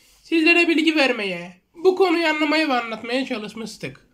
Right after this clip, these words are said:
İnşallah bu haftaki konumuz ise Çelebi Mehmet'in tek padişah olarak saltanat hayatı konusu olacaktır. Biz bu hafta bu konuyu ele alıp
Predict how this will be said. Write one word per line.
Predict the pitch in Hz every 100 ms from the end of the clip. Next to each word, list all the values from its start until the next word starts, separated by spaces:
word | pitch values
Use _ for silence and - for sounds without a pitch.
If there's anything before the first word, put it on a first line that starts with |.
| _ _ _ _ _ _ 349
İnşallah | 440 440 427 427 392 320 285 359
bu | 415
haftaki | 403 - - 294 240
konumuz | 233 214 233 294
ise | 302 311 294 285 285 _ _ _ _ _ -
Çelebi | 330 370 370 302
Mehmet'in | 254 240 226 226 240 254 269 269 _ _ _ _ -
tek | 349 370 - -
padişah | 269 262 262 277 269
olarak | 220 214 233 262 -
saltanat | - 240 240 247 240 247
hayatı | 196 185 165 156 165
konusu | 170 185 175 175 214
olacaktır. | 196 170 165 160 - 131 131 _ _ _ - - -
Biz | 285 427 -
bu | 415 427
hafta | 392 330 339
bu | 370
konuyu | 381 339 349 339
ele | 330
alıp | 285 233 233